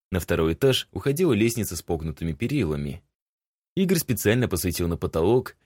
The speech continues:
но никаких наростов или других подозрительных образований не заметил. Желание зайти в цех, до которого они так долго добирались, было очень велико. Где-то там его отец, вернее, то, что от него осталось.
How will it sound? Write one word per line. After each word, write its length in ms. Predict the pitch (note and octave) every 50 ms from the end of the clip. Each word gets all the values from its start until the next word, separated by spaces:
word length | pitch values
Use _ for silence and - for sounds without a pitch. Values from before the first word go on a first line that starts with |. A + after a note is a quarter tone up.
| _ -
но 100 | B2+ C#3+
никаких 440 | D#3+ D#3+ B2+ - C3 - C#3 C3 -
наростов 520 | A2 F2+ F2+ G#2+ B2+ C3+ - A2 F2 -
или 120 | F2 E2 E2
других 340 | D2+ E2 F2 E2+ F2 D#2+
подозрительных 600 | - F2 E2+ F2 E2 F2 F2 D#2+ - D#2 D2 -
образований 540 | D#2 D2+ D#2 D2+ D2+ E2 D#2+ E2+ E2 E2 E2
не 120 | D#2+ D#2+ E2
заметил. 640 | E2 G2 A2+ B2+ C3+ A2 - - - - - - _ _ _ _ _ _ _ _ - -
Желание 380 | B2+ D#3 F#3 G3+ G3 F3+ C#3+
зайти 280 | G#2 A2+ A2 G#2 - A2
в 60 | -
цех, 320 | - - A#2+ C3 C3+ -
до 80 | - F2+
которого 400 | - F2+ D#2+ D#2 F2 E2 E2 E2
они 140 | E2+ E2 D#2+
так 160 | F2 E2+ E2+
долго 260 | F2 E2+ E2 D2+ F2+
добирались, 600 | D#2 E2+ D2+ F2 F#2+ B2+ C#3+ C3+ A2+ F#2+ - - _ _ _ _ _
было 240 | - D#3+ G3+ G3 F3
очень 400 | - - F2+ E2+ E2 - - E2+
велико. 580 | D#2+ E2+ F#2 A#2+ C3 - - A2+ E2 C#2 C#2+ - _ _ _ _ _ _ _ _ _ -
Где-то 360 | A2+ A#2+ C3 F#3 F#3 F3 C#3
там 260 | - - G#2 A2 G#2+
его 240 | G2+ F2 F2 E2 F2
отец, 540 | G2+ A2 - - D3 A#2+ D#2+ - - - - _ _ _ _ _ -
вернее, 360 | F2+ G#2+ A#2+ D#3 F3+ F#3+ E3+
то, 180 | - - G#2+ A2+
что 160 | A2 - F#2+
от 120 | F2 - -
него 160 | E2+ D#2+ F2
осталось. 640 | G#2 - - - C#3+ A2 E2 D2+ D2 - - _